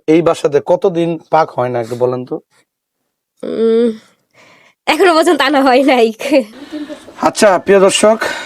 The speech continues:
Speaker 2: আমার
Speaker 1: মানে, আমি কি বলবো আর, আপনারা প্রত্যেকে এই আমার এই বোনটাকে একটু সহযোগিতার হাত বাড়িয়ে দিবেন।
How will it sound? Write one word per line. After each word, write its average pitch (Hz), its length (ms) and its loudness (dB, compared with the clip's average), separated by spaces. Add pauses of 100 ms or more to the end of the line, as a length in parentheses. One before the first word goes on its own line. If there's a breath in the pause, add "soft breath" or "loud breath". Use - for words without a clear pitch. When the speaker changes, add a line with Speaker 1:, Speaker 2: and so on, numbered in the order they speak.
(880 loud breath)
Speaker 2:
আমার 285 300 -2 (140)
Speaker 1:
মানে, 156 600 2 (100)
আমি 160 500 4 (100)
কি 190 100 0
বলবো 165 280 2
আর, 120 100 2 (800)
আপনারা 165 340 0
প্রত্যেকে 180 680 0 (460)
এই 151 140 4
আমার 165 200 4
এই 151 120 4
বোনটাকে 151 600 2 (1120)
একটু 156 300 -2
সহযোগিতার 165 540 2
হাত 143 160 -2
বাড়িয়ে 160 320 2
দিবেন। 170 320 0